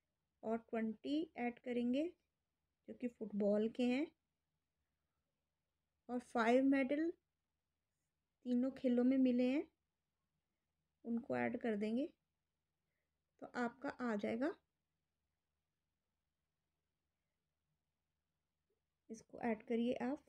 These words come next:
फ़ाइव, फ़ाइव, टेन प्लस एट, एटीन का एट, वन कैरी हो जाएगा, टू प्लस वन थ्री, थ्री प्लस टू फ़ाइव, फ़ाइव प्लस फ़ोर नाइन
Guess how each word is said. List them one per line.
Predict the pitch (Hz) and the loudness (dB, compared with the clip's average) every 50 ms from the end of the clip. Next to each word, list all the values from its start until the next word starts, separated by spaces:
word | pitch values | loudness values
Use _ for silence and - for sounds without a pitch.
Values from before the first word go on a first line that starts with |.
| _ | _
फ़ाइव, | - 226 220 220 233 233 - - | -2 0 2 2 2 0 -2 -6
फ़ाइव, | - 226 226 233 233 - - | -2 -2 0 -2 -2 -4 -6
टेन | 226 226 220 226 247 277 330 - - _ _ _ | -6 -2 0 0 0 0 -2 -4 -10 _ _ _
प्लस | 240 220 233 233 - _ - | -2 -2 -2 -4 -6 _ -4
एट, | 226 220 208 214 - _ - _ _ _ _ _ _ _ _ _ _ _ _ _ _ _ _ _ _ _ _ _ _ _ _ _ _ _ _ _ _ _ _ _ _ _ _ _ _ _ _ _ _ _ _ _ _ _ _ _ _ _ _ _ _ _ _ _ _ _ | -2 -2 -2 -4 -6 _ -20 _ _ _ _ _ _ _ _ _ _ _ _ _ _ _ _ _ _ _ _ _ _ _ _ _ _ _ _ _ _ _ _ _ _ _ _ _ _ _ _ _ _ _ _ _ _ _ _ _ _ _ _ _ _ _ _ _ _ _
एटीन | 226 226 - _ _ _ 240 233 233 233 247 254 - _ | -14 -14 -14 _ _ _ -6 -4 -4 -4 -4 -6 -12 _
का | 233 233 - _ - | -18 -18 -16 _ -4
एट, | 233 226 226 254 285 - _ _ _ _ _ _ _ _ _ _ _ _ _ _ _ _ _ _ - | -2 0 0 0 -2 -6 _ _ _ _ _ _ _ _ _ _ _ _ _ _ _ _ _ _ -6
वन | 208 226 226 226 | -2 0 0 0
कैरी | 226 - 233 214 202 202 - 233 | 0 0 0 0 0 -2 -2 -4
हो | 226 | -2
जाएगा, | 214 233 226 233 233 247 285 330 - - _ _ _ _ _ _ _ _ _ _ _ _ _ | 0 0 0 0 0 0 -2 -4 -4 -8 _ _ _ _ _ _ _ _ _ _ _ _ _
टू | - 247 | -6 -6
प्लस | 233 - 247 233 247 240 - _ 240 | -6 -2 -2 -2 -2 -2 -6 _ -6
वन | 226 226 220 | -4 -4 -4
थ्री, | - _ _ - 226 233 254 294 311 302 | -6 _ _ -8 -6 -4 -2 -2 -2 -4
थ्री | 285 _ _ _ 240 226 | -6 _ _ _ -14 -10
प्लस | - 240 233 233 233 - - | -4 -4 -4 -4 -4 -8 -12
टू | 226 220 - _ - | -12 -12 -12 _ -6
फ़ाइव, | 208 196 190 233 285 302 - _ _ _ _ - | -2 0 0 0 0 -2 -6 _ _ _ _ -4
फ़ाइव | 226 202 202 220 - - | -2 -2 -2 -2 -4 -6
प्लस | 220 226 226 - _ _ | -6 -6 -6 -8 _ _
फ़ोर | 214 214 262 320 - - _ _ _ _ _ _ _ _ _ | -2 -2 -2 -2 -4 -8 _ _ _ _ _ _ _ _ _
नाइन | 208 202 196 170 185 190 190 | -4 -2 0 0 0 -2 -4